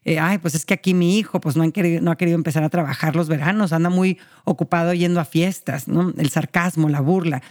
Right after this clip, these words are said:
son formas de un trato despectivo en donde mando el mensaje de que eres, eh,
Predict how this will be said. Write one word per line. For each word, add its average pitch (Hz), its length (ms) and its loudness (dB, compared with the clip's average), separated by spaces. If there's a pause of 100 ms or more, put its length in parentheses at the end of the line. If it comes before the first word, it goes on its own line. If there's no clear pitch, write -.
(220)
son 208 320 0
formas 208 560 0
de 165 160 0
un 175 180 4
trato 185 280 0
despectivo 175 720 0
en 165 220 2
donde 156 500 2
mando 208 380 2
el 180 80 2
mensaje 156 560 0 (240)
de 170 160 2
que - 260 -4
eres, 190 720 -2 (240)
eh, 160 240 -2